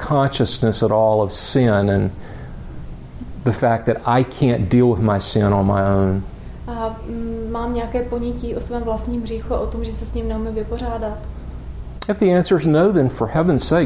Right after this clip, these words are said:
Speaker 1: don't become a Christian.
Speaker 2: A pokud si na všechno tohle odpovíte ne, tak určitě jako se nestávejte křesťanem.
Speaker 1: We're not inviting you to hypocrisy.
Speaker 2: Protože určitě, eh,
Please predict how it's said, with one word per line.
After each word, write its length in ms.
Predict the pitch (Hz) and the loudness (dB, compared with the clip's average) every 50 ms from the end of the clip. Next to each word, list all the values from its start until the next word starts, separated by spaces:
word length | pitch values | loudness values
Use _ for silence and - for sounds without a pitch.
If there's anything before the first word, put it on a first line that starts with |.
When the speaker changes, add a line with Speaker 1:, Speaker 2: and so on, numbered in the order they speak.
| 113 104 | 4 4
Speaker 1:
don't 200 | 131 143 - - | 2 2 2 0
become 260 | 113 - - 135 117 | 0 0 2 2 2
a 40 | - | 2
Christian. 520 | - 127 160 - - - - 78 80 98 - - - - - - - - | 2 2 0 0 -2 -4 -6 -6 -6 -6 -8 -8 -10 -10 -12 -10 -8 -8
Speaker 2:
A 60 | 226 | -4
pokud 360 | 220 - 254 247 269 262 262 262 262 | -2 -2 -2 -2 -2 -2 0 0 0
si 180 | 254 254 254 269 | 0 0 0 -2
na 100 | 262 247 | -2 0
všechno 280 | 254 262 262 - 262 254 | 0 -2 -2 -2 -2 -2
tohle 240 | 254 254 247 240 | -2 -2 -2 -2
odpovíte 480 | - - - 262 247 262 254 - 254 240 | -2 -4 -6 -6 -6 -6 -4 -4 -4 -4
ne, 140 | 233 240 240 | -4 -4 -4
tak 180 | - - - - | -6 -6 -8 -8
určitě 560 | - - - 240 214 - 247 240 233 226 214 - | -10 -10 -10 -10 -6 -4 -4 -4 -4 -4 -6 -8
jako 480 | 220 226 220 - 233 233 233 233 233 233 - - - - - - - | -10 -10 -10 -10 -8 -8 -6 -6 -8 -8 -10 -10 -12 -12 -12 -12 -8
se 120 | - 247 | -4 -4
nestávejte 480 | 240 240 240 - 247 240 247 254 254 254 | -4 -4 -2 -2 -2 -2 0 -2 -4 -6
křesťanem. 600 | - - 254 - - 262 220 190 175 190 - - - - - - - - - - - - - - - - - - - - - - - - - - - - - - - - - - - - - - - - - - | -6 -8 -10 -8 -6 -6 -6 -6 -6 -8 -10 -10 -12 -12 -14 -16 -16 -16 -14 -14 -14 -14 -12 -14 -14 -14 -14 -14 -14 -12 -12 -12 -12 -12 -12 -14 -14 -12 -12 -14 -12 -12 -12 -12 -12 -12 -12 -12 -12 -8 -2 0
Speaker 1:
We're 120 | 131 127 147 | 2 4 4
not 100 | 170 165 | 4 4
inviting 400 | 147 123 113 127 147 160 147 117 | 4 4 4 4 4 4 4 4
you 80 | 104 95 | 4 2
to 80 | 107 | 2
hypocrisy. 800 | 120 110 104 - - 151 165 - - 87 - - - - - - - - - - - - - - - - - | 2 0 0 0 0 -2 -2 -2 -2 -4 -2 -2 -4 -4 -6 -8 -8 -10 -12 -14 -14 -14 -14 -14 -14 -8 -6
Speaker 2:
Protože 360 | 240 240 - 254 254 247 254 | -6 -4 -2 -2 -2 0 -2
určitě, 420 | 240 233 - - 254 254 254 254 247 | -4 -4 -6 -8 -8 -4 -2 0 0
eh, 200 | 247 247 240 | 0 -2 -4